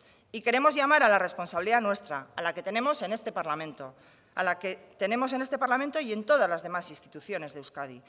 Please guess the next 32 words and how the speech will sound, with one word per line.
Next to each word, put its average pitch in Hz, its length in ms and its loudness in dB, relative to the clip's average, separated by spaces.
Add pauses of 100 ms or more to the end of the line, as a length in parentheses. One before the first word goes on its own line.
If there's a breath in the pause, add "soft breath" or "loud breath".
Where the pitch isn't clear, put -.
(160 loud breath)
A 196 120 0
nosotros 320 420 0
nos 226 180 -2
corresponde 247 560 -2
buscar 226 440 -4
soluciones 269 800 -2 (240)
y 220 120 -2
no 233 160 0
crear 202 340 2
problemas. 151 640 -4 (420 loud breath)
Nos 202 160 -2
corresponde 220 480 2
buscar 294 360 2
la 247 100 2
mayor 277 480 2
eficacia 208 840 -4
de 165 80 -8
nuestra 160 280 -4
administración 165 840 -2 (380 loud breath)
y 269 100 0
de 240 80 6
nuestros 214 320 2
recursos 269 420 -4
sociales. 139 600 -6 (260 soft breath)
Debemos 262 400 -2
exigir 190 540 -6
buena 254 360 2
gestión 269 600 -4 (100)
y 180 100 -8
eficiencia. 156 680 -10 (400 loud breath)
Nos 226 160 -2
corresponde 302 680 0